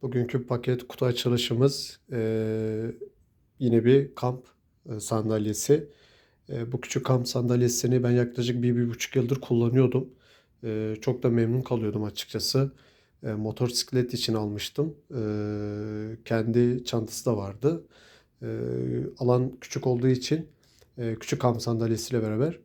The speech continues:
gittim her yerde hemen açıp, eee, ilgili manzarayı ya da dinlenme ihtiyacımı gideriyordum. Eee, şimdi bir tane daha eşime aldım. Eee, bunu Hepsi Buradan aldım. Bahçeli Evler'den geldi. Kargo dün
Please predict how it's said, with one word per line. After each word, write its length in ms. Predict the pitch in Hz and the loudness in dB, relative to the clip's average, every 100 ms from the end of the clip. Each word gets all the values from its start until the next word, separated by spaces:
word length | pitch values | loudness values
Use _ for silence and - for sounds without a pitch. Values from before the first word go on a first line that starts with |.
| _ | _
gittim 280 | 127 - 120 | -4 0 2
her 120 | 123 | 4
yerde 200 | 110 113 | 4 4
hemen 220 | 135 127 | 2 2
açıp, 340 | 131 - - 143 _ - _ _ 120 | -2 -4 -8 -10 _ -20 _ _ -4
eee, 640 | 110 110 107 107 107 113 | -2 0 0 0 -2 -2
ilgili 240 | 143 117 117 | 0 2 4
manzarayı 640 | 120 110 107 104 120 151 - 127 | 4 2 0 0 2 0 -2 -2
ya 120 | 120 | 0
da 120 | 120 | 2
dinlenme 580 | 117 117 110 113 123 139 - - | 4 4 2 0 0 -2 -6 -6
ihtiyacımı 420 | 123 - 110 123 | -4 -2 0 2
gideriyordum. 680 | 139 123 117 127 120 - - _ _ _ _ - | 4 4 6 6 4 2 -2 _ _ _ _ -10
Eee, 280 | 123 117 110 | -8 -6 -6
şimdi 260 | - 127 123 | -4 -2 0
bir 80 | |
tane 220 | 143 127 127 | 4 4 4
daha 260 | 131 131 147 | 2 0 -2
eşime 300 | 117 127 127 | -2 2 4
aldım. 340 | 110 110 160 - - - - - _ _ 123 | 4 2 0 -4 -20 -20 -20 -20 _ _ -8
Eee, 60 | 113 113 113 113 113 113 | -4 0 2 2 2 2
bunu 200 | 120 127 | 4 6
Hepsi 280 | 131 135 127 | 6 4 2
Buradan 360 | 127 120 123 120 - _ | 4 4 2 0 -12 _
aldım. 440 | - 107 104 143 143 - | -6 -4 -2 -4 -4 -2
Bahçeli 360 | 113 110 120 | -2 0 0
Evler'den 460 | 113 107 110 107 107 | 2 2 0 -2 -2
geldi. 400 | 107 107 147 175 - | -2 0 0 0 2
Kargo 460 | 131 113 165 151 | 2 4 0 2
dün 380 | 143 143 160 | 2 2 0